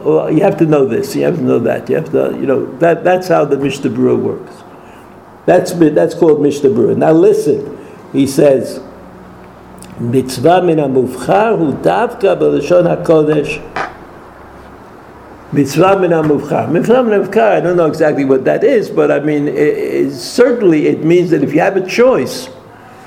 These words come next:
if you can daven either in Hebrew or in, we'll say, English, right, you should definitely daven in Hebrew. Mitzvah min hamuvchar. <coughs>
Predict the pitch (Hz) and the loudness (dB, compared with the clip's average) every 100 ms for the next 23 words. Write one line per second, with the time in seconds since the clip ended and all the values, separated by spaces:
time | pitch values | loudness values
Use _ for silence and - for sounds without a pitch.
0 | - - - - 170 165 170 160 165 139 | -20 -20 -18 0 2 4 4 4 4 4
1 | 135 - 185 165 165 151 147 165 160 151 | 0 -2 -2 -2 0 -2 0 0 2 0
2 | 143 127 147 190 190 135 117 - 165 202 | 0 0 0 0 2 0 0 -2 2 4
3 | 180 156 135 110 - - - 127 131 - | 4 2 0 -2 -6 -14 -14 -6 -4 0
4 | 151 - 131 131 165 190 - - - - | -2 0 0 2 0 -2 -8 -16 -20 -20
5 | - - 143 160 156 160 - 165 160 233 | -20 -4 0 2 2 0 2 0 2 2
6 | 233 214 185 175 185 180 175 165 139 151 | 2 2 2 2 0 0 0 0 0 0
7 | - - - - - - - - - - | -2 -6 -10 -18 -20 -20 -20 -20 -14 -4
8 | 135 135 190 185 170 170 147 135 - - | -4 0 2 2 2 0 0 0 -2 -6
9 | - - - - - - - | -6 -2 -2 0 -2 -2 -2